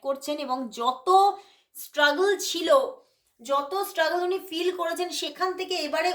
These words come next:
ওভারকাম করছেন উনি পুরোপুরি, পুরোপুরি নিজেকে আহ, মানে পাল্টাতে চলেছেন। ওনার নিজের মধ্যে নিজে পরিবর্তন নিজে সাধন করতে চলেছেন।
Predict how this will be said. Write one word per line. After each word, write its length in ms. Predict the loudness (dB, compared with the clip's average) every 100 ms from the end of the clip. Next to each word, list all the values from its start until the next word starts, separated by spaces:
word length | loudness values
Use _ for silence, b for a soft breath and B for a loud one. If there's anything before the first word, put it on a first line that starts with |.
| -4
ওভারকাম 540 | 0 0 2 -2 -2
করছেন 440 | -6 -8 -6 -6 -6
উনি 220 | -10 -16 _ _
পুরোপুরি, 680 | -4 -4 0 0 0 -4 -12 _
পুরোপুরি 460 | -4 -4 -4 -4 -2
নিজেকে 600 | -4 -6 -4 -4 -4 -8 B B B -2
আহ, 380 | 6 8 6 4
মানে 160 | -6 -2
পাল্টাতে 480 | 0 0 0 -2 -2
চলেছেন। 540 | -4 -6 -8 -12 -18 -20 -14
ওনার 500 | -2 4 4 2 -4
নিজের 400 | -6 -2 -2 -2
মধ্যে 340 | -4 -6 -6
নিজে 260 | -6 -6 -6
পরিবর্তন 680 | -4 -6 0 0 0 -2 0
নিজে 380 | 0 -2 -2
সাধন 400 | 0 0 0 -2
করতে 320 | -4 -6 -6 -10
চলেছেন। 500 | -10 -12 -14 -20